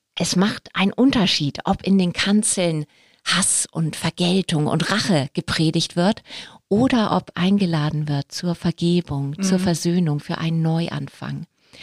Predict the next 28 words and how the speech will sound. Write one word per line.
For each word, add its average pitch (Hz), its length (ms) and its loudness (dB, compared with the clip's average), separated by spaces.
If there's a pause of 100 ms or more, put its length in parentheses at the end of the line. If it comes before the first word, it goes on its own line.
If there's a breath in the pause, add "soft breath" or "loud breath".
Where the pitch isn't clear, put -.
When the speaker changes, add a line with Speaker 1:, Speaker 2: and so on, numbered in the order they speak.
(300 loud breath)
Speaker 1:
Es - 140 -2
macht 208 240 2
einen 208 160 4
Unterschied, 226 680 2
was 185 180 0
die 185 120 0
Studierenden, 170 880 2 (440 loud breath)
äh, 165 160 4 (120)
die 165 140 2
zukünftigen 214 640 2
Pfarrpersonen 165 760 2
in 202 180 4
ihren 190 280 2
Seminaren 190 680 2
lernen. 143 400 -2 (560 loud breath)
Geht 202 220 2
es 202 160 2
da 180 140 0
auch 185 200 0
um 180 160 -6
Transformationsprozesse? 185 1500 0
Geht - 240 -4
es 180 160 -4
um - 260 -4
Heilung, 185 540 0 (420 loud breath)
Umgang 214 400 6
mit 196 140 2
Traumata, 175 800 2